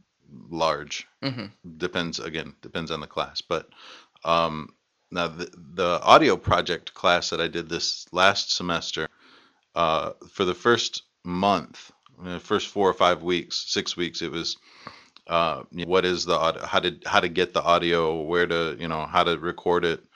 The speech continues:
Speaker 1: um, how to use the editing software, stuff like that. And then, um, the last six weeks, they were required to do a show every week,
Speaker 2: Mm-hmm.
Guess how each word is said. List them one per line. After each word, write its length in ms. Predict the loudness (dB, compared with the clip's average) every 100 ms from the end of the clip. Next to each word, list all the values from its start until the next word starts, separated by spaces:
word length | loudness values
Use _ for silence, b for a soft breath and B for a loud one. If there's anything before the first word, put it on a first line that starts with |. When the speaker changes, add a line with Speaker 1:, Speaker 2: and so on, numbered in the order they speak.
| B B B -6
Speaker 1:
um, 360 | -2 -2 -4 -2
how 160 | 4 4
to 80 | 4
use 280 | 0 -2
the 140 | 0 0 0
editing 300 | -2 -2 -4
software, 640 | -2 -2 -2 0 0 0
stuff 300 | -2 -4 -4
like 200 | -6 -2
that. 280 | 0 0 -2 B B B B -2
And 240 | 0 0
then, 420 | 0 0 -2 -4 -4
um, 540 | 0 2 2 -2 -8 -16 _ _ _
the 180 | -2 2
last 600 | 6 6 4 2 -4 -8 _ _ -8
six 520 | -4 -2 -2 -2 -4
weeks, 640 | -2 -4 -4 -8 -8 -8 -10 b b b b -6
they 220 | 2 4
were 240 | 4 2 0
required 540 | 0 4 4 4 2
to 80 | -4
do 520 | -2 -2 0 -2 -4 -4
a 160 | -4
show 560 | -2 2 2 2 -2 -4
every 220 | -4 -4
week, 380 | -4 -8 -14 -20 _ -10
Speaker 2:
Mm-hmm. 280 | -8 -8